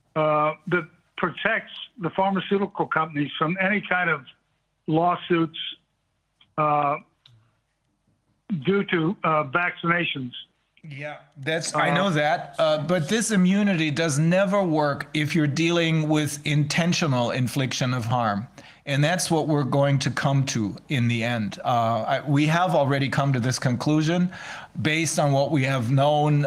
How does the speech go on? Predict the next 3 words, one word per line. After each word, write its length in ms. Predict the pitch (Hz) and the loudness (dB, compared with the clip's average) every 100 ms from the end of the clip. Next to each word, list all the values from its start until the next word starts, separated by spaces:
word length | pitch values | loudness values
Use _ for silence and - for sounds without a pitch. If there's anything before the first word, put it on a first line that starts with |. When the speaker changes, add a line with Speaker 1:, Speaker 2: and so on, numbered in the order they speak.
| 147 | -2
Speaker 2:
about, 640 | 135 135 135 135 135 - - | -2 0 0 0 -2 -6 -4
um, 600 | 135 123 123 123 117 120 127 - - - - _ _ - - | 0 2 2 0 0 -2 -6 -16 -20 -20 -20 _ _ -8 -2
uh, 320 | 120 117 113 | 0 2 0